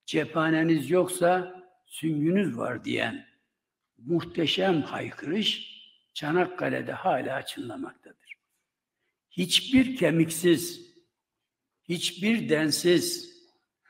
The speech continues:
Aziz Atatürk ve Çanakkale üzerinden yeni bir kutuplaşma sayfası açmaya yeltenmemelidir. Bu yol kapalıdır,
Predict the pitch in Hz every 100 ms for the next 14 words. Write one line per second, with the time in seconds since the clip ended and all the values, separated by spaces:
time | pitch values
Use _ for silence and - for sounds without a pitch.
0 | _ _ - 151 190 208 - 156 - 156
1 | 147 196 190 175 - 156 151 175 170 170
2 | 156 147 147 131 147 147 143 156 131 107
3 | - _ _ _ _ _ 156 165 214 190
4 | 160 - - 156 - 147 143 - 196 -
5 | 151 139 120 139 - 165 135 - 156 139
6 | 190 208 - _ _ - 135 127 170 143
7 | 120 - - - - - _ _ _ _
8 | _ _ _ _ _ - 185 185 165 131
9 | - 143 151 160 190 180 208 208